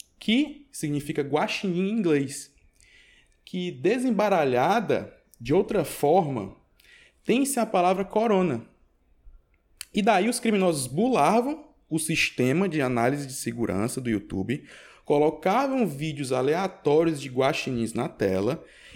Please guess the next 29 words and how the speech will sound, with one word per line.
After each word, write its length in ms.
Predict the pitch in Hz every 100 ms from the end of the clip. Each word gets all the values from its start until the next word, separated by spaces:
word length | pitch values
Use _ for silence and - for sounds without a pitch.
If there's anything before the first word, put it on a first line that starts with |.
| -
enquanto 500 | 185 190 220 226 208
narram 640 | 202 160 175 214 156 143
diversas 880 | 135 180 131 131 185 277 - 240 233
falsidades 840 | - 247 - 247 175 156 185 185
em 80 | 196
relação 480 | 180 190 190 - 190
ao 80 | 214
vírus, 600 | 156 196 139 - - - _ _ - -
em 60 |
relação 480 | 123 143 139 135 131
à 60 | 120
vacina, 680 | 143 143 - 135 139 143 143 - - -
sem 320 | - 240 269
base 460 | 190 190 185 175
científica 720 | - 185 180 - 151 - 156
nenhuma, 760 | 143 190 339 233 226 247 123 - - _ -
eles 360 | 135 160 165 -
colocam 400 | 165 156 160 175
em 100 | 202
xeque 420 | - 160 185 185
autoridades 540 | 165 165 156 160 160
científicas. 800 | - 190 - 143 - - - - _ _ _ _ -
E 120 | 139
sabe 260 | - 165
o 40 | 160
que 120 | -
é 20 |
o 60 | 107
pior? 580 | - 107 175 214 -